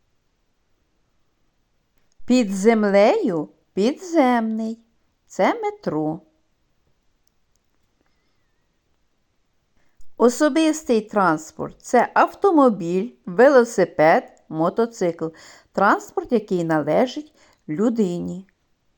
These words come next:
Вантажний транспорт — це транспорт, який перевозить важкі вантажі.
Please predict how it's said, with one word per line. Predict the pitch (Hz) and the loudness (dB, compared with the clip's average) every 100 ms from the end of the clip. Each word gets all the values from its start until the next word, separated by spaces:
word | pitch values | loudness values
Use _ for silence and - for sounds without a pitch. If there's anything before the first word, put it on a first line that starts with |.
| _ _ - - | _ _ -18 -4
Вантажний | 196 202 202 247 427 - 453 - | 0 0 0 0 0 -2 -4 -4
транспорт — | - 214 185 - 180 180 | 0 0 0 -4 -10 -4
це | 196 | -6
транспорт, | 185 190 277 440 - 226 202 | -2 0 0 0 -4 -2 0
який | 196 208 202 | -2 -2 0
перевозить | 196 190 175 202 415 494 - | 2 2 2 2 2 0 0
важкі | 180 180 - 226 254 | -4 -4 -4 -6 -2
вантажі. | 269 269 302 285 208 170 175 | -2 2 2 2 -2 -10 -10